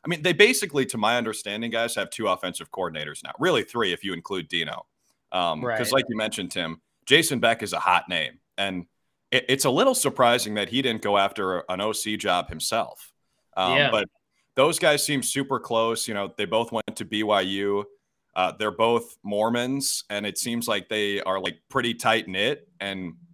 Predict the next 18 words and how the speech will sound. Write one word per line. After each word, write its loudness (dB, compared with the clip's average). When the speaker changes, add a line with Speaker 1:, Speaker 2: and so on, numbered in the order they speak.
Speaker 1:
and -6
that, -2
that's 0
a, -2
like, -2
Bronco 4
Mendenhall, 2
they 2
probably 4
never 2
would 2
have 4
left 2
his -4
side 0
if -8
he -6
hadn't -2